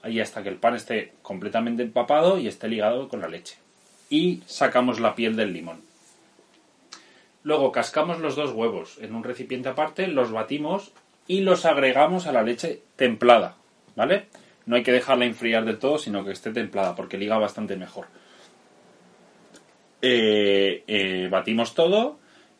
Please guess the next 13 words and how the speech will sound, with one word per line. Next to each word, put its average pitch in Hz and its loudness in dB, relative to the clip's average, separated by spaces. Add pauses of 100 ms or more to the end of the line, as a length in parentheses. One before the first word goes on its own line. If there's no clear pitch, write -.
(120)
y 113 2 (160)
se - -10
queda, 90 4
digamos, 90 -6
una, 87 -6
una 98 -4
masa 98 -4
así 95 -6
homogénea 95 -6 (340)
que 92 -12
se, 90 -10 (180)
con 101 -4
todo, 151 2